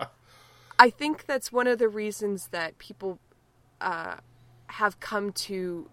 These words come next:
Speaker 2: see it as cheap, is because those kinds of jump scares, the, the building of the surprise, the suspense, aren't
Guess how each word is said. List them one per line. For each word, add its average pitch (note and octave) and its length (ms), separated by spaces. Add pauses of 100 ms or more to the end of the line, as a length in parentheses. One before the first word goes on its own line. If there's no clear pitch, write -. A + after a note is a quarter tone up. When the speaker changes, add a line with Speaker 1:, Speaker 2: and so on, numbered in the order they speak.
Speaker 2:
see G3+ 360
it E3+ 140 (120)
as E3 300
cheap, - 320
is G#3 80
because G#3 260
those B3 280
kinds C#4+ 260
of F#3+ 100
jump F3+ 220
scares, D#3+ 540
the, F3+ 120 (180)
the F#3 80
building E3 880 (680)
of F3+ 260
the F3 80
surprise, D3+ 840
the D3+ 120
suspense, - 800 (420)
aren't F#3 280